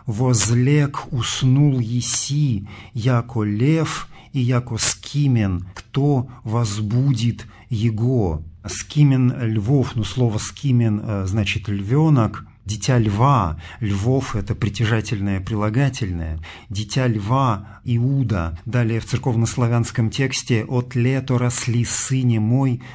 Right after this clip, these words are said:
восшел еси». Леторосль — слово, которое буквально значит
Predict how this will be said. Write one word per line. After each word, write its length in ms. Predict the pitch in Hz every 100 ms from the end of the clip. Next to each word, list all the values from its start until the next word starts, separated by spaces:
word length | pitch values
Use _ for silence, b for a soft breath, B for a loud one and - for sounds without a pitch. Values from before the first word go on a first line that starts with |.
| B
восшел 600 | 113 117 - - 135 123
еси». 800 | 120 123 - - 151 131 95 80 - -
Леторосль — 960 | 127 123 135 131 117 107 - - 101 95 98 B -
слово, 640 | - 135 127 107 104 98 - - - -
которое 460 | 127 135 117 110
буквально 500 | 104 - 127 113 104
значит 480 | 101 117 107 - -